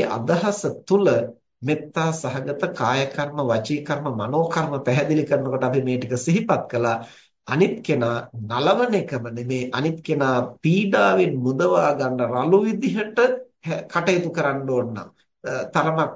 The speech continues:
බැනවදින්න ඕන නම්, තරවටු කරන්න ඕන නම්, එහෙම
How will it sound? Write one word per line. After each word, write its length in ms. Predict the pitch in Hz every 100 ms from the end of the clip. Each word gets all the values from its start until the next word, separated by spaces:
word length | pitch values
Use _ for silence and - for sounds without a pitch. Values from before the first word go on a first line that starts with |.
| 131
බැනවදින්න 680 | 127 151 202 196 214 196 190
ඕන 200 | 160 143
නම්, 180 | 123 117
තරවටු 440 | 143 147 190 208 226
කරන්න 420 | 226 208 185 170
ඕන 200 | 143 110
නම්, 200 | 92 76 _ _ _ _ _ _ _ _ _ _ _ _ _ _ _ -
එහෙම 340 | 123 208 254